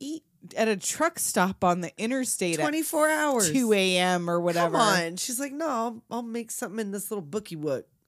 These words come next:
Speaker 2: And she goes, she takes this book and she opens up and she finds something for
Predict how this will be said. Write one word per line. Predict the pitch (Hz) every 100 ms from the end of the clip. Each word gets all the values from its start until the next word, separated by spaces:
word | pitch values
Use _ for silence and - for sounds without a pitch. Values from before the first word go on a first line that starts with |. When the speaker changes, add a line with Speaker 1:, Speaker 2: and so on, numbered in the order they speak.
| -
Speaker 2:
And | 185
she | - 233
goes, | 240 240
she | - -
takes | 254 -
this | 262
book | - 220
and | 220 196
she | 202
opens | 196 196 190
up | 190
and | 175
she | -
finds | - 190 185 185
something | 208 185 -
for | 143